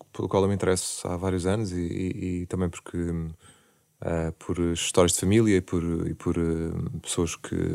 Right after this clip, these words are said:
estão próximas de mim e, hum, e foi um tema que me, sempre, sempre me intrigou, eh, hum, eh, e, e quando, quando tive acesso, eh, por via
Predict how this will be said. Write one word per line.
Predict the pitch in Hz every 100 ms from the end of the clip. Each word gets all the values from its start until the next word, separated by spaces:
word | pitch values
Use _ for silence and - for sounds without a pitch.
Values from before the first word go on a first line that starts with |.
| -
estão | - 82
próximas | 85 82 85
de | 82
mim | 101 - - - - -
e, | - 87 85
hum, | 82 80 82 82
e | -
foi | - 92
um | 90
tema | 92 92 90 90
que | -
me, | 92 92 90 90 87 87
sempre, | - 98 -
sempre | - - 95 101
me | 104
intrigou, | 98 104 98 120 110 90
eh, | 82 87 87
hum, | 87 85 85 82 - - - - - _ _ _ - _ -
eh, | 85 85 -
e, | 90 92 - - - - - - -
e |
quando, | - 95 -
quando | 101 95 87 90 87 87
tive | 87 95
acesso, | 92 98 90 - - -
eh, | 90 87 87 90 87
por | - 85 85 - - - -
via | 87 87 87